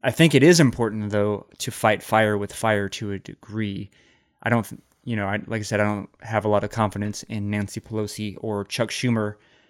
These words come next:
to kind of lead that charge.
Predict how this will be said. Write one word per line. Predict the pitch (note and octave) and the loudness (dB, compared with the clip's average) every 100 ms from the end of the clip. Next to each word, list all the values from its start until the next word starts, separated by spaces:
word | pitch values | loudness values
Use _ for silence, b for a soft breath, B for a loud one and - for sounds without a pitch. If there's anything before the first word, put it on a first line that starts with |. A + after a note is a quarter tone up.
| _ _ _ | _ _ _
to | - A#2 | -4 -4
kind | A#2+ A#2 | 0 0
of | A2 G#2+ G2+ - | 0 -2 -6 -10
lead | B2+ B2+ C#3 B2+ | -2 4 6 6
that | A#2 G#2+ G2+ | 4 2 0
charge. | - A#2 G#2+ G2+ G2 | -2 0 2 0 -4